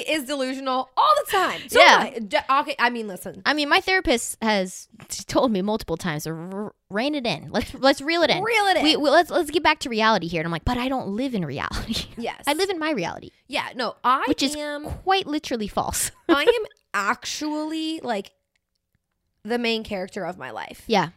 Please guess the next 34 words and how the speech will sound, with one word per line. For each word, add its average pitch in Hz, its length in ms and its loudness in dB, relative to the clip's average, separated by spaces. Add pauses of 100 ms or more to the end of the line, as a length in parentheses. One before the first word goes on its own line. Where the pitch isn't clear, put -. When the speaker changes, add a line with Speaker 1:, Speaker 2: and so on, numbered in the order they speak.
(120)
Speaker 1:
And 247 320 -4
everybody 254 520 -6
else 220 280 -2
just, 247 200 -12
like, 233 120 -10
works 196 440 -12
for 208 100 -12
the - 100 -18
set. - 280 -12 (160)
Speaker 2:
Yeah. 240 300 0
Speaker 1:
<laughs> - 40 -12 (480)
And, 339 160 -2
like, 302 180 2
I'm 269 160 0
sorry 240 360 -2
about 359 220 2
it, 453 380 -6
but, - 220 -4
like, 262 140 0
Speaker 2:
Yeah, 240 180 10
Speaker 1:
it's - 80 0
just 269 100 -6
the 262 60 10
Speaker 2:
it's 240 140 2
like 269 200 6
when 277 100 2
Speaker 1:
facts. 269 60 -2
Speaker 2:
you 262 60 -2
used 233 220 -4
to 233 100 -4
watch, 175 280 -4
like, 190 240 -6
uh, 170 440 -2
like, 180 240 -8